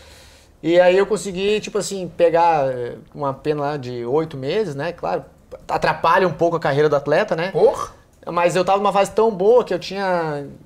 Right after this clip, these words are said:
Speaker 1: que mesmo assim o Inter me trouxe pra cá no final de dois mil e três, né, pra eu voltar ali a...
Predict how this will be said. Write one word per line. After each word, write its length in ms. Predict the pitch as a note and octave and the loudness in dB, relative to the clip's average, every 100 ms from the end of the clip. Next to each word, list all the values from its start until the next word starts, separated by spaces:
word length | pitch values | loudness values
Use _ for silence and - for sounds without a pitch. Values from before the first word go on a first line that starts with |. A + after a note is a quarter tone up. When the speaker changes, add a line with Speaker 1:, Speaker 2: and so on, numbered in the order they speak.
| _ | _
Speaker 1:
que 80 | D#3 | -4
mesmo 220 | F3+ G3 | -2 0
assim 280 | F3+ - F#3+ | -4 -4 -6
o 80 | F3+ | -6
Inter 240 | F#3 B3 | -4 -4
me 260 | F3+ F#3+ F#3 - - - | -4 -6 -8 -10 -20 -2
trouxe 360 | F#3 F#3+ - | 2 2 0
pra 160 | - D3+ | -2 -2
cá 180 | D#3 D#3 | 0 -2
no 80 | |
final 300 | D#3+ D3+ D3 | -4 -4 -4
de 60 | D3 | -2
dois 140 | C#3 | -4
mil 160 | C3 C#3+ | -6 -8
e 60 | C#3 | -8
três, 420 | C#3 C#3+ F3+ C#3 | -6 -2 -2 -2
né, 140 | D3 | -6
pra 140 | D3 C#3 | -6 -6
eu 80 | |
voltar 500 | B2+ C3 B2 C#3 C#3+ | -4 -6 -6 -4 -2
ali 320 | D#3+ C3 D3 D3 | -2 -4 -4 -4
a... 260 | C3 B2+ | -4 -8